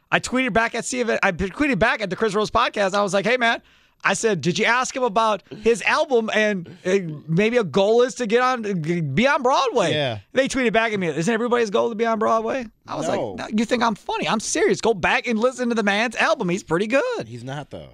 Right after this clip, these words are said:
Speaker 1: Oh, he is good.
Speaker 2: <laughs> I mean, if that's, I
Speaker 1: I
Speaker 2: don't
Speaker 1: listened to a couple more of his
Speaker 2: I mean,
Speaker 1: songs.
Speaker 2: all of it's bad.
Speaker 1: He could
Speaker 2: He might
Speaker 1: definitely
Speaker 2: be good, but
Speaker 1: he could
Speaker 2: all,
Speaker 1: definitely
Speaker 2: all of it's bad.
Speaker 1: I don't know how, like, his dancing and acting, all that is,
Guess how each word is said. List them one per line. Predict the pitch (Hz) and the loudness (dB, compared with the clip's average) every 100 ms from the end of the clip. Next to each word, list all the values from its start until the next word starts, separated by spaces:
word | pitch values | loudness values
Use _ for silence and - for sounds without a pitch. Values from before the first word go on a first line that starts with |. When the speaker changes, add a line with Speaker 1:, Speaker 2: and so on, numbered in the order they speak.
| - | -16
Speaker 1:
Oh, | 110 | -14
he | 113 113 | -8 -2
is | 117 107 | 0 -2
good. | - 110 107 104 | -4 -4 -4 -6
Speaker 2:
<laughs> | |
I | 175 | -8
mean, | 196 185 160 - _ _ - | -6 -8 -10 -20 _ _ -10
if | 170 | -6
that's, | 196 202 - - - | 0 0 0 -8 2
I | |
Speaker 1:
I | 170 | 4
Speaker 2:
don't | 214 | 4
Speaker 1:
listened | 285 320 | 2 2
to | 220 | 0
a | |
couple | 175 208 | 0 0
more | 180 196 | 2 2
of | |
his | 160 202 | 2 2
Speaker 2:
I | |
mean, | 180 | 2
Speaker 1:
songs. | 156 | 6
Speaker 2:
all | 233 262 | 6 6
of | 220 | 2
it's | 185 143 | -4 -6
bad. | 139 220 202 107 | 0 2 2 0
Speaker 1:
He | 90 | 0
could | 226 - | 2 2
Speaker 2:
He | |
might | 196 247 | 4 4
Speaker 1:
definitely | 214 220 - | 4 -2 -2
Speaker 2:
be | |
good, | 196 214 160 131 | 2 2 0 0
but | |
Speaker 1:
he | 226 | 2
could | 226 | 6
Speaker 2:
all, | 175 | 6
Speaker 1:
definitely | 190 - 151 | 6 2 -2
Speaker 2:
all | 131 185 196 | 4 4 4
of | 165 | 0
it's | 165 117 | -6 -6
bad. | 160 156 113 | -2 0 2
Speaker 1:
I | 262 | 2
don't | 339 | 2
know | 262 202 | 0 2
how, | 202 190 | 2 0
like, | 170 156 | 0 0
his | 170 151 | -2 -6
dancing | 110 139 160 160 151 160 156 156 | -4 -2 -2 -4 0 2 2 2
and | 139 | -2
acting, | 139 151 - 139 | -2 -2 -4 -4
all | 139 139 | 0 0
that | 131 | 0
is, | 120 113 | -2 -6